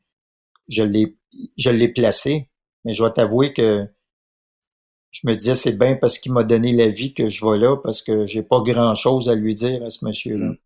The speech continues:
Speaker 1: Alors, des enfants ingrats, il y en a certainement.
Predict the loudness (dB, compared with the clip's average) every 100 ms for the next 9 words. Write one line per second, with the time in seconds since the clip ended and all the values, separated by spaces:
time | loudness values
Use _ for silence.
0 | _ _ _ _ -20 _ _ -2 2 4
1 | 2 -2 _ _ _ -8 -4 0 2 2
2 | 2 2 2 4 4 4 2 0 0 0
3 | -2 -2 -2 -2 -4 -4